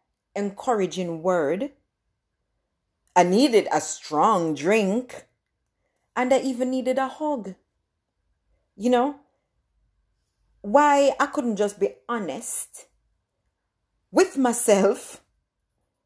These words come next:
and with people to say what I was going through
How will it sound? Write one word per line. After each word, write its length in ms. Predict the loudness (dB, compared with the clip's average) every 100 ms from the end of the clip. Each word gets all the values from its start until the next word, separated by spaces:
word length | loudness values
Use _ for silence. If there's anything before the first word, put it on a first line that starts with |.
| _ _ _ _ _ _ _ -2
and 240 | 0 2
with 320 | 0 -2 _
people 560 | -12 -12 -6 -2 -2 -4 _ _ _
to 100 | -8
say 580 | -6 0 0 0 -4 -8 _ _ _ _ _ _ _
what 600 | -14 -2 0 -2 -10 -18 _ _
I 60 | -2
was 220 | -2 -4
going 360 | -6 -4 -2 -4
through 520 | -8 -6 -4 -6